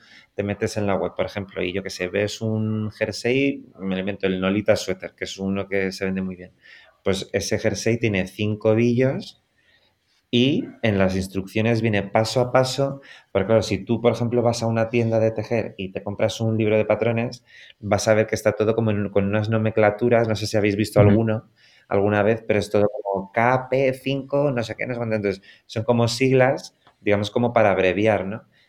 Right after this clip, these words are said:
Speaker 1: ¿Qué pasa? Que si tú no sabes tejer o nunca has visto un patrón, claro, ves eso y es como si vieras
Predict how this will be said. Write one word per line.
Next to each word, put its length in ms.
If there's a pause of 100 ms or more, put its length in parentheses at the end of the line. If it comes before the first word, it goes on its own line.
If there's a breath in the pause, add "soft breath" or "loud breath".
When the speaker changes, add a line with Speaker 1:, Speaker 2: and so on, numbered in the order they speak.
(100)
Speaker 1:
¿Qué 100
pasa? 280
Que 60
si 180
tú 120
no 80
sabes 280
tejer 380
o 60
nunca 340
has 120
visto 260
un 100
patrón, 440
claro, 200
ves 220
eso 240
y 80
es 100
como 200
si 200
vieras 460